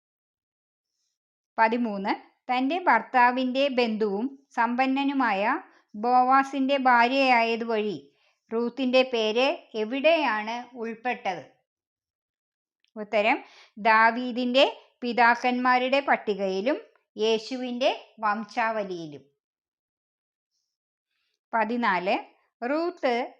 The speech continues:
ദാവീദിന്റെ പിതാക്കന്മാരുടെ പട്ടികയിലും യേശുവിന്റെ വംശാവലിയിലും ഉൾപ്പെട്ടത് വഴി നമുക്ക് ലഭിക്കുന്ന സൂചന എന്താണ്? ഉത്തരം, ദൈവത്തിന്റെ രക്ഷാകര പദ്ധതി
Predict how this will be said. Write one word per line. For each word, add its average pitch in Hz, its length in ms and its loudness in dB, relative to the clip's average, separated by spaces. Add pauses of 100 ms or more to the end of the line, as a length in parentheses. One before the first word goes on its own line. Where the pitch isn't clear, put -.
(220)
ദാവീദിന്റെ 277 960 0
പിതാക്കന്മാരുടെ 269 1000 2
പട്ടികയിലും 240 960 -4 (540)
യേശുവിന്റെ 269 800 0
വംശാവലിയിലും 247 1300 0
ഉൾപ്പെട്ടത് 262 600 -2
വഴി 214 520 -4 (300)
നമുക്ക് 240 460 -2
ലഭിക്കുന്ന 214 760 -6 (140)
സൂചന 262 600 -4 (220)
എന്താണ്? 208 500 -6 (1400)
ഉത്തരം, 220 400 2 (320)
ദൈവത്തിന്റെ 240 1000 0 (120)
രക്ഷാകര 240 640 4
പദ്ധതി 254 760 -2